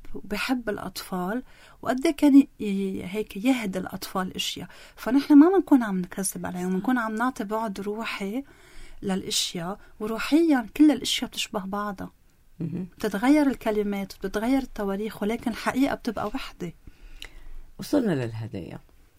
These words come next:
Speaker 1: وصلنا
Speaker 2: كتير أشخاص
Speaker 1: للهدايا.
Speaker 2: بلشوا ثلاث، أربع هدايا، خمس هدايا فرد مرة، وأكيد العيلة الممتدة كمان بصير تلتاشر هدية يمكن من الخال والعم وابن العم وإلى ما
Speaker 1: صح.
Speaker 2: هنالك.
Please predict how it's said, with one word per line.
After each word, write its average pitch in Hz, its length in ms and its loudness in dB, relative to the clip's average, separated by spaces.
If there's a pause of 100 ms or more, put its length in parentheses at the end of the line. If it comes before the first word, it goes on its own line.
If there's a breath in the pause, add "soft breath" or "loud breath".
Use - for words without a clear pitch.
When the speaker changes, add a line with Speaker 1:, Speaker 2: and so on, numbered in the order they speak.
(380)
Speaker 1:
وصلنا 196 380 -2
Speaker 2:
كتير 185 120 -4
أشخاص 139 340 -4
Speaker 1:
للهدايا. 127 140 -4
Speaker 2:
بلشوا 120 520 -10 (360)
ثلاث، 123 320 -8
أربع 110 280 -10
هدايا، 113 440 -6
خمس 113 400 -10
هدايا 110 260 -6
فرد 113 360 -10
مرة، 113 480 -10 (260)
وأكيد 107 540 -10
العيلة 117 260 -6
الممتدة 120 540 -8
كمان 110 460 -10 (200)
بصير - 220 -12
تلتاشر 120 520 -8 (200)
هدية 117 560 -4
يمكن 110 400 -6
من 110 80 -4
الخال 113 480 -6
والعم 110 400 -8
وابن 104 320 -10
العم 113 500 -10
وإلى - 160 -8
ما 117 160 -6
Speaker 1:
صح. 113 60 -6
Speaker 2:
هنالك. 107 500 -8